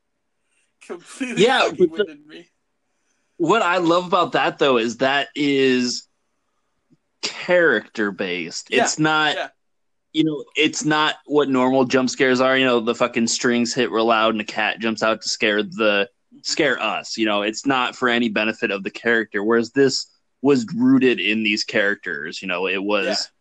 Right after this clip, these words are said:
Speaker 1: Yeah. And even that,
Speaker 2: Mm.
Speaker 1: I was telling you, uh, I don't think there was any jump scares until the funeral home,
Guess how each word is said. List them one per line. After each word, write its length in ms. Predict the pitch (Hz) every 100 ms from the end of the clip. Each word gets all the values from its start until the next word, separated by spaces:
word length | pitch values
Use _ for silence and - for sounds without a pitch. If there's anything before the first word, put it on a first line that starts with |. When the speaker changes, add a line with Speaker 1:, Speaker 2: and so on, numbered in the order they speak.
| -
Speaker 1:
Yeah. 60 |
And 80 | 226
even 300 | 262 254 247
that, 280 | 208 226 240
Speaker 2:
Mm. 200 | 240 247
Speaker 1:
I 80 | 240
was 200 | 233 -
telling 340 | - 240 214 202
you, 340 | 220 233 208 _ _ _ _ _
uh, 140 | - 190 190
I 40 |
don't 180 | 220 226
think 160 | 233 233
there 100 | 240
was 180 | 233 220
any 280 | 208 214 214
jump 260 | 165 185 190
scares 500 | - 202 190 196 185
until 920 | 180 175 - - 180 175 175 170 170
the 140 | 156 151 _ -
funeral 500 | - 196 180 156 147
home, 480 | 139 151 139 139 147